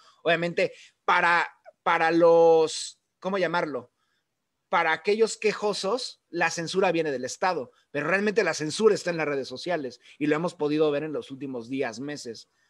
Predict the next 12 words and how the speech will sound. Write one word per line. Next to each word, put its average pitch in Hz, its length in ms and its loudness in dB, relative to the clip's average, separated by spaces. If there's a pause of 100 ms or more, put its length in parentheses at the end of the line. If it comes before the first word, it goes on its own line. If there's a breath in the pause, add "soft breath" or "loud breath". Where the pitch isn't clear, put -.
(440)
O 147 100 -8
sea, 151 220 -2 (220 loud breath)
es 160 160 0
un 240 140 4
mecanismo, 208 840 0 (440)
pues 131 180 -12
sí, 247 180 0
de 151 340 2
subordinación 151 840 -4
y 233 60 0
de 196 160 0
control 170 520 -2